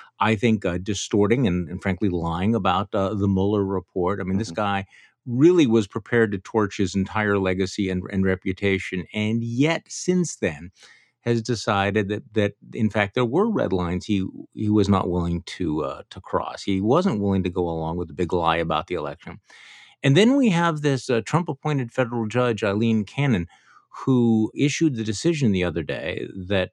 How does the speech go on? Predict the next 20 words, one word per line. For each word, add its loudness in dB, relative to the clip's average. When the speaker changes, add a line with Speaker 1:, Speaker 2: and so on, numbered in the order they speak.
Speaker 1:
uh, 0
appointed -2
a -2
special -2
master, 0
and -2
I -4
think -2
more 4
importantly, 2
we'll 2
get 0
into 2
this, -6
blocked 2
the 0
Department 2
of 0
Justice -2
from -2